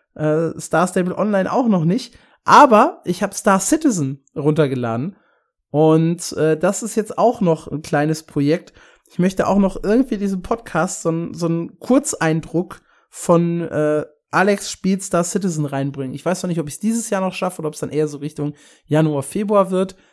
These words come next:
Aber das ist so ein kleines, äh, Side-Project von mir, weil das Ding halt einfach so riesig groß ist und ich hab nie selber gespielt, Star Citizen. Und ja, das ist noch mit so ein Pet-Project neben Fractured und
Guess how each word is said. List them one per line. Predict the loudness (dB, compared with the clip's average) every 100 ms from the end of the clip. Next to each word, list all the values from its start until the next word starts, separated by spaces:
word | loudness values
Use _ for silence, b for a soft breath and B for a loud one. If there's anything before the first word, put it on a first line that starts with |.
| b
Aber | -4 -2
das | -2
ist | -4
so | -8
ein | -6
kleines, | 0 0 0 -4
äh, | -8
Side-Project | -6 -4 -4 -2 -2 -2 -6 -6
von | -6 -4
mir, | -2 -4 -8 b b b
weil | -2
das | -2
Ding | 0 0
halt | 0
einfach | -4 -4 -4
so | -4
riesig | 0 2 2 0 -4
groß | -4 -2 0 -4
ist | -6
und | -8
ich | -6
hab | 0
nie | 4 4
selber | 2 0 0
gespielt, | -2 -6 -6 -6 -4
Star | -4 -2
Citizen. | -2 -4 -4 -4 -6 b b b b
Und | -2 2 0 -2 -10 -8
ja, | -2 -2 -4 _ _ _
das | 0 0 -2 -8 _ _ _
ist | -8 -6 -6 -8 0
noch | 4 6
mit | 6 4
so | 0
ein | 0 0
Pet-Project | -2 -2 -2 -2 -2 -4 -6 -14 b b b
neben | 2 2 0
Fractured | -6 -6 -6 -4 -4 -4
und | -6 -6 -6 -8 _